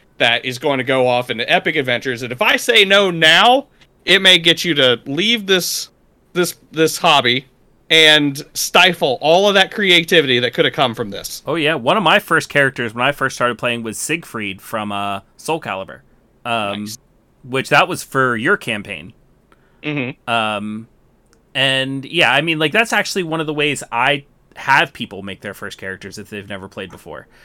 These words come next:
Speaker 2: Like,
Speaker 1: Yep.
Speaker 2: if they don't have, if they have no idea what they wanna be,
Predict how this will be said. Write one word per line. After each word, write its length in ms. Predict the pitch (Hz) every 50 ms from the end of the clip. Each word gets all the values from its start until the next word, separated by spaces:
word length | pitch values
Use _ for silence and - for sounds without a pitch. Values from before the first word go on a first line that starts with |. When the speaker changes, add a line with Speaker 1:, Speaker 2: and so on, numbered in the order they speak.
| _ _ _ _ -
Speaker 2:
Like, 220 | 123 123 120 -
Speaker 1:
Yep. 80 | - - -
Speaker 2:
if 200 | 131 131 - -
they 120 | 147 151
don't 140 | 165 170 147
have, 280 | 165 180 165 151 139
if 120 | 151 147 135
they 80 | 190
have 100 | 170 131
no 380 | 127 131 139 143 147 156 160 165
idea 260 | 160 160 156 160 156
what 160 | 139 143 139
they 120 | - 139 131
wanna 200 | 123 123 120 117
be, 380 | 107 120 117 104 98 98 95